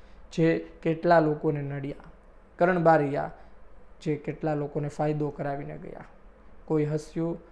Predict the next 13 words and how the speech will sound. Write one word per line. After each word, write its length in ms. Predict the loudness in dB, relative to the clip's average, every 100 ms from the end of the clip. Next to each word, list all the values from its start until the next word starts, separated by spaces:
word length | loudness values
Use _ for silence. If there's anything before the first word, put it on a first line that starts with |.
| -20 -20 -4
તો 120 | -4
કોઈ 320 | -4 -4 -4
રડ્યું, 340 | -4 -6 -8 -10 -16 -20 -20 -6
પરંતુ 420 | 0 0 -2 -8 -6
કરણ 220 | -4 -4
બારૈયાનું 720 | -2 -2 -2 -6 -6 -8 -10 6
કામ, 400 | 8 8 2 -6 -14 -20 -20 -20 -20 -20 -20 -20 -2
કરણ 200 | 0 0
બારૈયાએ 680 | 0 0 0 -2 -2 -4 -10 -18 -8 2
લોકો 300 | 2 4 0
માટેની 400 | 0 -4 -6 -6
કરેલી 360 | -8 -6 -6
સેવા 560 | -4 0 2 2 -2